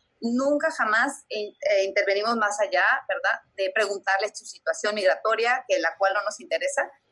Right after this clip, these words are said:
y nosotros solamente queremos, eh, ser esta red de, como, se podría llamar como un call center, ¿no?, de que estamos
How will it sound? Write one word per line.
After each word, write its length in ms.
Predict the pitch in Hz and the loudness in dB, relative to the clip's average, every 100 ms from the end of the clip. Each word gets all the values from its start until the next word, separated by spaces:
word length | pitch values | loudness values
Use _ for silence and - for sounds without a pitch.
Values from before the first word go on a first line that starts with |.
| _ _ _ | _ _ _
y 460 | 208 202 196 180 202 | -4 0 0 0 -2
nosotros 320 | 190 - 254 | -2 -2 0
solamente 560 | 247 240 240 233 247 | 2 4 2 0 0
queremos, 520 | 247 202 208 233 233 - | 2 0 0 -2 -2 -6
eh, 340 | 214 190 254 - | 0 2 2 0
ser 180 | 233 | 2
esta 340 | 247 247 262 254 | 2 2 0 0
red 200 | 220 254 - _ _ _ - | -6 -8 -10 _ _ _ -4
de, 420 | 208 190 175 170 - | 2 4 2 -4 -6
como, 500 | 214 214 196 185 - _ | 0 4 4 2 -6 _
se 220 | - - | -6 -2
podría 260 | 247 226 220 | 2 4 4
llamar 280 | 247 254 254 | 4 2 0
como 160 | 233 | -2
un 100 | 240 | 0
call 240 | 311 277 254 | 2 2 2
center, 320 | 208 - 185 208 | -4 -4 -4 -2
¿no?, 60 | 196 - | -2 -4
de 80 | 208 | -4
que 60 | 202 | -2
estamos 280 | 202 269 | -2 -2